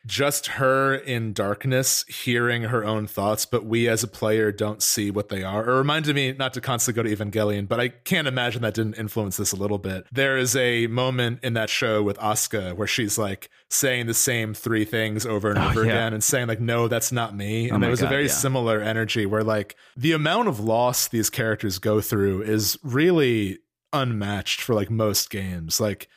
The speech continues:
Speaker 1: even just in the Midgar section, like, there's this feeling of loss that,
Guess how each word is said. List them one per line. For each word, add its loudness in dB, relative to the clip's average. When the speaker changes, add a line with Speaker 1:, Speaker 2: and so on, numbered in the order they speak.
Speaker 1:
even 2
just 0
in 0
the -2
Midgar 0
section, -2
like, -6
there's 2
this 2
feeling 2
of -2
loss 2
that, -2